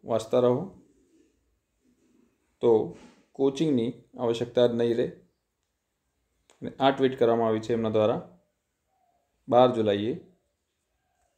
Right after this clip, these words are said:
તો મિત્રો, આ હતો હસમુખભાઈ પટેલ સાહેબનો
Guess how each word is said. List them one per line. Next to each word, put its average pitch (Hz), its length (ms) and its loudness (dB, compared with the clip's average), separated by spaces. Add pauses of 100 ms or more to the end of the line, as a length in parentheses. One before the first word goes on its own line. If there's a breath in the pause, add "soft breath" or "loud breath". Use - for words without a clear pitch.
(2250)
તો 127 60 -4
મિત્રો, 123 280 2
આ 135 300 0
હતો 123 320 2
હસમુખભાઈ 120 440 -2
પટેલ 110 180 0
સાહેબનો 104 560 -4